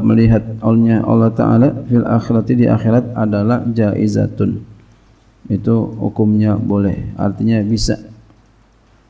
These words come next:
La mumtan-, la mumtani'atun, bukan tercegah, bukan. Kenapa?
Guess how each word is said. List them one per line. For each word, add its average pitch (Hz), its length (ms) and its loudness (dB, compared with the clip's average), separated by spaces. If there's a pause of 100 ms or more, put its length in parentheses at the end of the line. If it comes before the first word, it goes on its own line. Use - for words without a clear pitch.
La 123 160 4
mumtan-, 120 720 4
la 123 320 4
mumtani'atun, 120 1040 2
bukan 110 400 0
tercegah, 107 480 0
bukan. 104 320 -2 (1040)
Kenapa? 123 480 2